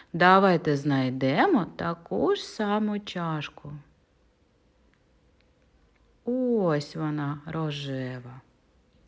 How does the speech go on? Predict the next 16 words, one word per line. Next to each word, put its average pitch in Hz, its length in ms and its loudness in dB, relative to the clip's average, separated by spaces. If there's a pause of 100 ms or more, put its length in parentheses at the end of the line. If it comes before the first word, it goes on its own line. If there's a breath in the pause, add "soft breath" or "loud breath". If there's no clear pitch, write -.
(760 soft breath)
Добре, 123 600 -2
ось 160 320 0
ми 190 120 2
і 156 60 2
пригадали 131 760 -4
кольори. 135 600 -8 (800 loud breath)
Давайте 151 640 4 (300 loud breath)
зробимо 156 600 0
підсумок 190 720 -4
нашого 202 500 -4
заняття. 147 760 -6 (1080 loud breath)
Яка 185 520 0 (100)
пора 131 320 -6
року 220 360 -2
настала? 208 680 -10 (1600)
Весна. 123 680 -10